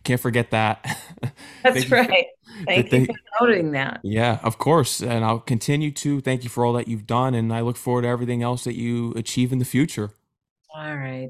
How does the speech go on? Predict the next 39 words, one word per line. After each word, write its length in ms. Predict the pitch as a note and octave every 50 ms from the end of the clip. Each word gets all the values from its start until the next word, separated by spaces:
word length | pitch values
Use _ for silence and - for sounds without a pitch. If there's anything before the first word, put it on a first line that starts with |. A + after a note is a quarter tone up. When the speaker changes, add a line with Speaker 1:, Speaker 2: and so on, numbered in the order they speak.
| C3 -
Speaker 2:
Thank 300 | E3+ F3 G3 F#3 - -
you 120 | F3+ E3
so 400 | D3+ - - - D#3+ D3 C#3+ D3
much. 540 | D3 C#3+ C3+ B2+ C3 C3+ C#3 C#3+ - - -
It 80 | - -
was, 100 | C#3+ C#3
Speaker 1:
You're 80 | A#2+ A#2
Speaker 2:
this 60 | A2+ A2+ A2+
was 0 |
Speaker 1:
welcome. 100 | A2 -
Speaker 2:
a 40 | C3+
lot 340 | _ _ _ _ _ _ -
of 60 | - _ _ - C3 B2+
fun. 180 | - - - - _ _ _ _ _ _ _
Speaker 1:
Thank 240 | C3 C3 C3+ B2+ -
you, 60 | A#2+
Teresa. 520 | - - B2+ A#2+ A#2+ A#2+ A2+ - B2 A2+
I 100 | A#2 B2
appreciate 600 | B2 A#2+ _ - D3 D3+ D#3+ - - D3+ C3+ C3
it, 140 | B2 A#2+ A#2
and 320 | B2 A#2 A2+ A2+ A2+ A2+ - _ _ _ _ _ _ _ _ _ _ _
enjoy 340 | - B2+ A#2+ A2+ C#3+ C3+ C#3
the 100 | C#3 C#3
rest 220 | C3+ C#3 C#3+ - -
of 40 | D3
your 80 | C#3 B2+
night. 300 | B2+ B2+ C#3 D3 C#3 -
Take 220 | - D3+ C#3+ C#3
care 200 | - - C#3+ C#3
and 80 | C3+ B2+
stay 220 | - - C3+ C3 A#2+
safe. 480 | - - C3 C3 C3 C3 - - -
You're 160 | A2 A#2 A2+
always 220 | A#2 B2 C3 B2 A#2+
welcome 340 | A#2+ B2+ B2+ B2 - A#2+ A#2
on 100 | A2+ A2+
the 60 | A2+
show 320 | - - A#2 A#2+ A2+ A2
anytime. 500 | A2 A2+ A2+ - - A2+ A2+ A2+ A2+ A#2+